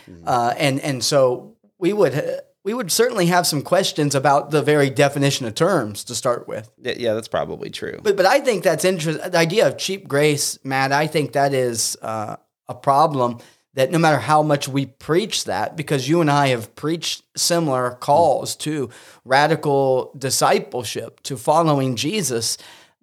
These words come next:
Speaker 2: but yet it, it's one that doesn't always resonate. It's not always taken.
Speaker 1: Well, it's,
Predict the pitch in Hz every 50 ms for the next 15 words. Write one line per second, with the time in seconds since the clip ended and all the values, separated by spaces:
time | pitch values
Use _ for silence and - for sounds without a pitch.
0 | _ _ _ 160 156 151 160 214 - 185 175 175 175 170 165 170 - - 170 156
1 | - - 165 151 - 156 165 165 170 165 151 139 - - 156 156 151 156 147 -
2 | - 151 151 160 151 - 147 147 143 135 117 117 127 139 139 147 139 151 131 123
3 | 127 123 - - - 151 143 143 - - 147 143 143 139 135 131 127 123 120 113
4 | - - - - _ - - 135 131 131 - 120 82 92 98 104 _ _ 156 165
5 | 147 123 123 -